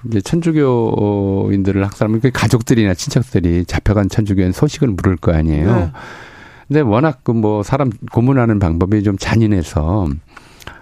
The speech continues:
Speaker 1: 그랬다고 그래요. 어, 때리는 것도 귀찮으니까 얼굴에 한지를 덮어놓고 물을 부었다고 그래요.
Speaker 2: 아이고.
Speaker 1: 그러면 이제 숨을 못 쉬어서 질식사하거든요.
Speaker 2: 네.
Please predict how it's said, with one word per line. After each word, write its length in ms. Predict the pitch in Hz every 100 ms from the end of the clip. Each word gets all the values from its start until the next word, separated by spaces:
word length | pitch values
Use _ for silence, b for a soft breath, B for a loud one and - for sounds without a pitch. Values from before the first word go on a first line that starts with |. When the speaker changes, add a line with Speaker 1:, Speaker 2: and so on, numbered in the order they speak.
| -
Speaker 1:
그랬다고 400 | 131 139 131 98
그래요. 420 | 85 87 120 82 B B B B B _
어, 360 | - 92 90 90 98 113 -
때리는 320 | - 208 214
것도 220 | 190 143 113
귀찮으니까 840 | - 104 92 92 - 139 85 90 - B B B B
얼굴에 400 | - 117 131 143
한지를 460 | 139 147 180 165 143
덮어놓고 420 | 110 - 90 104
물을 240 | 95 104 110
부었다고 460 | 101 82 - 80
그래요. 380 | 76 73 67 73
Speaker 2:
아이고. 400 | 131 131 120 113 104
Speaker 1:
그러면 300 | 120 131 127
이제 140 | 104
숨을 240 | 95 175 170
못 120 | 110
쉬어서 200 | - 87
질식사하거든요. 1200 | - 107 131 - 95 80 80 76 73 82 104 78
Speaker 2:
네. 180 | 76